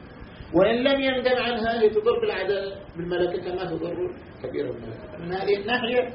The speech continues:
لا فرق بينهما إطلاقًا. هذا بالنسبة للأمر الأول مما يتعلق ببحث العدالة. الأمر الثاني، هل أن فعل ما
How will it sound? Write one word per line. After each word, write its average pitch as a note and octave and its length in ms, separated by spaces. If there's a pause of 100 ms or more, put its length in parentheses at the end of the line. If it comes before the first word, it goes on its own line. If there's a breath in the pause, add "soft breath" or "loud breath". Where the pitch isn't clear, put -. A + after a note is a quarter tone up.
(120)
لا C4 200
فرق E3 260
بينهما D3+ 480
إطلاقًا. B2 720 (3000)
هذا E3+ 460
بالنسبة C#3+ 640
للأمر A#2+ 400
الأول A2 760
مما A#2 280
يتعلق A2+ 640
ببحث A#2 420
العدالة. G#2+ 640
الأمر D#3 260
الثاني، - 560 (1700)
هل F3+ 220
أن F3 540
فعل A#2 580
ما A#2+ 220